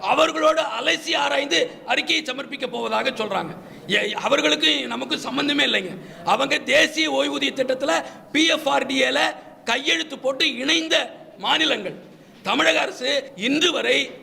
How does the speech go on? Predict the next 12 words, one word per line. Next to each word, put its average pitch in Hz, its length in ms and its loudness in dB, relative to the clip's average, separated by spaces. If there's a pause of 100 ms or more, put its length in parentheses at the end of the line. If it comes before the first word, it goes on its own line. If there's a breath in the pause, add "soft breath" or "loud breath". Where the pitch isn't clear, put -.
(120)
அந்த 254 200 2
புரிந்துணர்வு 302 640 -2
ஒப்பந்தத்துல 269 520 0
கையெழுத்து 285 380 0
போடல. 180 280 -6 (380 loud breath)
அத்துணை 320 500 2
பணத்தையும் 302 500 -2 (160)
தமிழக 294 360 2
அரசு 294 300 -2
தான் 320 160 2
வைத்துக் 294 280 -6
கொண்டிருக்கிறது. 208 500 -8